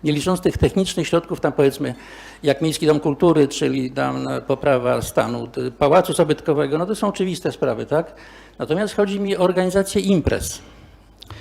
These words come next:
Może przypomnę takich parę faktów, nie, tu nie wziąłem tego z sobą, ale, e, dajemy bardzo duże dotacje dla różnego rodzaju stowarzyszeń, fundacji i bardzo dobrze, prawda? To są już setki tysięcy złotych.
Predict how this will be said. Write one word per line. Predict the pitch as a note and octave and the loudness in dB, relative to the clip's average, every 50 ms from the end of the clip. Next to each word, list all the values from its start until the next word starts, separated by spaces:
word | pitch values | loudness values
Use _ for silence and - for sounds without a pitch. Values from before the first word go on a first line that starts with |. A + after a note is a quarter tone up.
| - - - - - | -18 -20 -20 -12 -2
Może | - F3 E3+ - F3 | 2 2 4 4 2
przypomnę | F3 - - E3 - - F#3 F3+ F3 E3+ E3 | 0 0 -2 -2 2 2 2 2 4 2 2
takich | - E3 D#3 D#3+ C#3 | 0 0 -4 -4 -4
parę | - - E3 D#3+ D3+ | 0 2 2 2 2
faktów, | - - G3 F#3 - - - D#3 | 2 2 0 0 0 -6 -12 -8
nie, | F3 F3+ C3+ | -4 -4 -4
tu | - D#3 | -2 -2
nie | D3 C#3+ | -4 -4
wziąłem | C3 A#2 C#3 C#3 C3+ B2+ | -4 -4 -6 -6 -6 -8
tego | - D3 B2+ C3 A2+ - - - | -10 -10 -10 -10 -10 -12 -18 -16
z | - | -16
sobą, | - - - A#2 A#2 C#3 F3 - | -14 -6 -6 -6 -4 -4 -6 -2
ale, | - D3+ C#3 C3+ D#3+ G3 G3+ - - - - - - - - - - - | 0 0 2 2 2 2 0 -4 -12 -20 -20 -20 -20 -20 -20 -20 -20 -14
e, | - D#3+ C#3 C3+ C3+ | -6 -2 -2 -2 -2
dajemy | B2+ C3 C#3 D3+ E3+ G3 G#3+ A3 G#3+ | 0 2 2 4 4 4 4 4 4
bardzo | F3 F#3 G3+ G#3 F#3+ G#3 G3 | 6 6 4 6 6 6 4
duże | F3+ F#3+ F#3+ F#3+ F#3+ | 6 4 2 2 2
dotacje | F3+ F#3 F3+ F3 F3 F3 - - G3+ F3+ | 2 2 2 2 2 2 2 0 -2 -2
dla | E3 D#3 E3 E3+ D#3+ | 0 2 2 4 4
różnego | D#3+ E3 D3 D#3+ E3+ D#3+ E3 | 4 2 0 -2 -2 0 2
rodzaju | D#3 C#3+ E3 D#3 D3+ D#3 | 2 2 4 4 2 2
stowarzyszeń, | C#3+ - - D3 B2+ C3 A#2 C3 E3 D#3 - - E3 D#3+ D#3+ D3+ - - - - | 2 2 0 2 2 2 -2 -2 -4 -4 -4 -4 -2 -2 -4 -6 -8 -12 -14 -10
fundacji | C#3 B2 - D3 D#3 D3+ - - D3+ C#3+ D3 | -8 -4 0 0 0 0 -2 -8 -12 -10 -8
i | D#3 | 0
bardzo | D3+ G#3 A3 G#3 A3 G#3 | 0 2 2 4 2 4
dobrze, | E3+ C#3 A2+ - - A#2+ A#2 | 4 2 0 0 -6 -10 -6
prawda? | - C3 B2 C3 D#3+ F#3+ G#3+ A3+ A#3 - - - - - - - - - | -6 -6 -4 -2 -4 -4 -4 -4 -8 -16 -20 -20 -20 -20 -20 -18 -6 -4
To | E3 - | -4 -2
są | - F#3+ | -2 -2
już | F3 E3 F#3 F3 - | -2 -2 -4 -4 0
setki | - - G3 G3 - G3+ | 0 0 0 0 -2 -4
tysięcy | - G3+ - - D#3+ E3+ - G3+ | -4 -4 -2 0 -2 0 0 -2
złotych. | G3 G#3+ G3+ D3 - - G2+ G2+ - - | 2 4 2 2 2 0 -12 -14 -16 -18